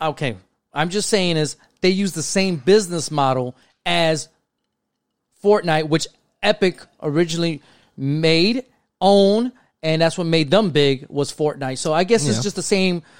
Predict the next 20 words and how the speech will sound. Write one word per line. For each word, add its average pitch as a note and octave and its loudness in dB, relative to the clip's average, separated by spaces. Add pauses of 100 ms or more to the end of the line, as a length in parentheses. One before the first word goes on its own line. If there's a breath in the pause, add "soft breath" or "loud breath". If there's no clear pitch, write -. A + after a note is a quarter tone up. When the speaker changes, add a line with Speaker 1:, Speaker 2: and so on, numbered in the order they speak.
(220 soft breath)
Speaker 1:
You G3 0
know, G3 4
like, G#3+ 2
we A#3+ 4
know B3 4
this. A#3 4 (180)
Let's, - -4 (600)
so G3+ 2
they G3+ 4
know A#3 6
that G3+ 2
brand, F#3+ 2
that F3+ 2
property, E3 0 (280 soft breath)
how E3 0
they D#3 0
make D#3 -2
money C#3+ -2
off B2 -4
of. A2+ -12